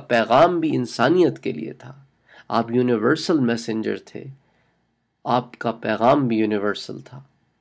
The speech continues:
अब इस हदीस की तरफ गौर करते हैं जिसको हज़रत अबी हुरैरा रज़ी अल्लाह ताला अन्हु बयान करते हैं।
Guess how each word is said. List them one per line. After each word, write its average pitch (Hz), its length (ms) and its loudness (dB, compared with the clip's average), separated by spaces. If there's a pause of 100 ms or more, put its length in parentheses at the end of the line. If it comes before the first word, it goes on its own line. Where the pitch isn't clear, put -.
(560)
अब 135 160 2
इस 156 140 0
हदीस 147 380 -2
की - 140 -6
तरफ 156 240 2
गौर 139 280 2
करते 135 320 -4
हैं 131 140 0
जिसको 123 260 -10
हज़रत 123 400 -4
अबी 117 260 -2
हुरैरा 117 400 2
रज़ी 123 240 0
अल्लाह 120 420 2
ताला 113 340 -2
अन्हु 110 220 -6
बयान 110 380 -2
करते 107 300 -10
हैं। 131 220 -14